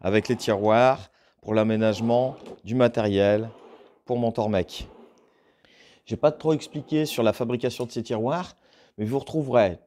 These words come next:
toutes les vidéos explicatives du calcul, de la forme, et cetera dans la description juste en dessous. Moi, je vous remercie d'avoir regardé cette vidéo.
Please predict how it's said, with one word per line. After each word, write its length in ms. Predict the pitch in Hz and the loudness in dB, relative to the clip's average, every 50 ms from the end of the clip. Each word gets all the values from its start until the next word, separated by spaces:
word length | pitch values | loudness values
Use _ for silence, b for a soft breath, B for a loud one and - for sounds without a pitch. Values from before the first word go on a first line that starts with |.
| _ | _
toutes 180 | _ 190 208 - | _ -10 -6 -2
les 100 | 180 170 | -2 -2
vidéos 500 | 156 170 151 139 147 143 131 117 - - | -2 -2 -2 0 0 2 2 2 0 -2
explicatives 920 | - 123 123 - 160 147 - 160 151 - - 127 123 113 98 90 85 78 78 - _ _ _ _ | -6 -8 -8 -8 -14 -8 -8 -8 -8 -8 -6 -2 -2 -2 -2 -2 -6 -6 -8 -16 _ _ _ _
du 240 | _ 80 85 117 143 | _ -10 -8 -8 2
calcul, 600 | - 170 165 156 - - 123 120 110 95 85 78 - _ _ _ _ _ _ _ _ _ | 4 4 4 4 0 -4 -2 -2 -2 -2 -2 -6 -8 _ _ _ _ _ _ _ _ _
de 80 | 107 | 0
la 100 | 127 143 | 0 0
forme, 400 | 143 - - 147 139 127 110 95 - | 0 0 -2 0 0 0 0 -2 -4
et 80 | 107 | -6
cetera 540 | 110 - - 123 120 131 127 120 143 156 170 | -6 -4 -8 -6 -4 -4 -4 -2 -2 -4 -2
dans 120 | - 127 117 | -2 0 0
la 120 | 117 117 | 0 0
description 720 | 113 117 117 - - 120 - - - 147 156 165 175 - _ _ _ _ - | 0 -4 -6 -6 -10 -10 -10 -6 -4 -2 -2 -2 -4 -10 _ _ _ _ -18
juste 300 | 87 95 135 143 - - | -10 -10 -10 -6 -2 -2
en 100 | 151 131 | -2 -2
dessous. 220 | 117 - 104 90 - - _ _ _ _ _ _ _ _ _ _ _ _ _ _ - - - - - - - - _ _ _ _ _ _ _ _ _ _ _ _ _ _ _ _ _ _ _ | -4 -6 -10 -10 -10 -16 _ _ _ _ _ _ _ _ _ _ _ _ _ _ -20 -20 -20 -20 -20 -20 -20 -20 _ _ _ _ _ _ _ _ _ _ _ _ _ _ _ _ _ _ _
Moi, 380 | 110 120 135 143 143 139 143 143 | 2 4 4 6 6 4 2 0
je 100 | 123 113 | -2 -4
vous 100 | 127 131 | -4 -4
remercie 600 | 131 135 131 135 - - 139 143 143 139 139 131 | -2 -4 -6 -8 -10 -14 -10 -8 -6 -6 -6 -2
d'avoir 320 | 131 123 120 123 123 117 | -2 -2 0 0 -2 -2
regardé 640 | 123 123 120 120 117 117 117 117 120 120 117 113 | 0 -2 -2 -2 -4 -2 -2 -2 0 0 0 -2
cette 240 | 110 - - 117 107 | -4 -4 -6 -6 -4
vidéo. 580 | 101 107 98 101 101 104 131 170 208 - - | -4 -4 -2 0 2 2 2 2 0 -4 -8